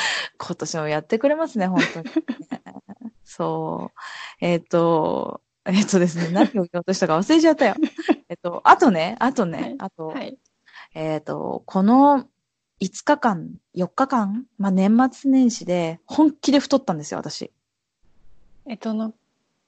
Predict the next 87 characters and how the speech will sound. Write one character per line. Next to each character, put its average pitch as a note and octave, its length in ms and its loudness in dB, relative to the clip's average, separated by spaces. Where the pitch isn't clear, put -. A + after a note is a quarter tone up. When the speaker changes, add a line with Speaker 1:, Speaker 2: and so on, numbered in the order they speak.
Speaker 2:
そ - 140 -14
れ A3 140 4
は G#3+ 40 4
聞 B3 140 6
か E4+ 100 -2
な - 120 0
い F#4+ 60 4
方 G#3+ 40 0
が F#3 100 -8
い F#3 40 -12
い。 - 20 -20
Speaker 1:
い - 20 -20
や、 - 60 -20
ど - 60 -20
の - 0 -
く - 160 -18
ら - 40 -12
い G3 40 -20
か G3+ 80 2
は、 F#3+ 100 2
う B3 160 4
ん、 - 40 4
わ G3+ 100 2
か B3+ 80 4
ん B3+ 40 6
な A#3 60 4
い F#3+ 40 -2
の。 D#3+ 100 -4
あ E3+ 40 -4
の、 E3 120 -6
体 C4+ 240 0
重 D4 160 -10
的 C#4+ 200 -12
に A#3+ 120 0
は E3+ 80 -6
わ E3 100 -6
か G3 120 -4
ん - 20 -4
な E3 80 -6
い。 - 80 -10
ど E3+ 140 -6
れ F3 100 -4
く - 100 -10
ら G3 80 2
い F#3+ 60 0
太 - 180 -10
っ - 20 -10
て、 G3 100 -6
も C4+ 100 6
し - 60 -2
か F4 80 -2
し - 20 0
て A#3+ 80 -4
太 A3+ 180 -4
っ - 20 -12
て A#3 100 -2
な A#3+ 100 4
い B3 60 -2
か - 20 -20
も - 160 -20
し E3+ 100 -10
れ F#3 80 -2
な G3+ 120 0
い G3 40 0
ん F3+ 40 -4
だ D3+ 100 -8
け F3 80 -8
ど、 D#3+ 280 -2
Speaker 2:
は A3+ 200 -8
い。 - 20 -10
Speaker 1:
体 D4+ 200 6
感 F4 140 -4
的 - 220 -14
に A#3+ 380 2
お - 100 -2
腹 D4 260 4
が C#4+ 380 0
太 C4+ 300 0
っ C4+ 60 -2
た F#3+ 100 -2
気 D#3+ 140 -8
が D#3 100 -12
し - 140 -14
て。 D#3+ 260 -4
な A#3+ 140 6
の G3+ 120 4
で、 F3 320 0